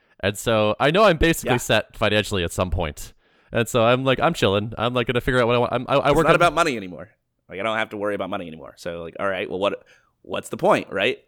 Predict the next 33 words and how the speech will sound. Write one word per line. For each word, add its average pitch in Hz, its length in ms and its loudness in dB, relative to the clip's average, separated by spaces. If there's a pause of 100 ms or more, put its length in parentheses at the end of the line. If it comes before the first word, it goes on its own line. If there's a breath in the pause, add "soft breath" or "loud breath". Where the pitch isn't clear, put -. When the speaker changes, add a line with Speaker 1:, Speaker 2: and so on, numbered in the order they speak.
(120)
Speaker 2:
And 107 100 -2
I 110 60 -2
think 127 140 -6
for 123 120 -2
a 117 40 4
lot 113 220 2
of 131 60 2
indie 127 180 0
hackers 120 260 -2
and 104 120 -12
founders, 98 380 -8
like, 95 200 -10 (800 soft breath)
it's - 120 -12
not 117 220 0
popular 113 440 0
to - 80 -12
say. 87 340 0
It's - 140 -12
more 95 120 -10
popular 92 280 -6
to 85 60 -14
be 92 60 -8
like, 95 160 -6
"Oh, 160 140 -2
I'm 139 100 -4
only 139 200 -2
in 131 80 -4
it 113 100 -8
for 120 80 -10
the 117 80 -8
mission 113 380 -8
to 98 100 -12
help 110 280 -10